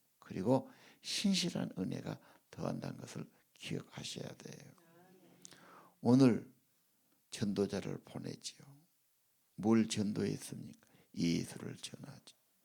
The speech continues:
반응이 뭐였습니까? 물론 좋아하는 사람도 있고 열매도 있는데 또 방해한 사람도 있어요. 지금도 똑같아요. 그러나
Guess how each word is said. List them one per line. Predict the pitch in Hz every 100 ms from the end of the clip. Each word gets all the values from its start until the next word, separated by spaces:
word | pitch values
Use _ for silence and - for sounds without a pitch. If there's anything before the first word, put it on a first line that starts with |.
| _ _ _ -
반응이 | 101 98 98 98 95
뭐였습니까? | 92 98 95 - - - - _ _ _ _ - - - - - _ _
물론 | - 107 139 196
좋아하는 | - 98 98 98
사람도 | - - - -
있고 | - - - 76 76 _ _ _ - 90
열매도 | 85 101 117 -
있는데 | 50 85 92 - - 127 _ _ _ -
또 | 180 233 240 _ -
방해한 | - 82 92 185 - 147
사람도 | - 214 220
있어요. | - - - - - _ -
지금도 | - 160 185 180
똑같아요. | - - - - - - _ _ _ _ _ _ _ _ _
그러나 | - 90 87 110 160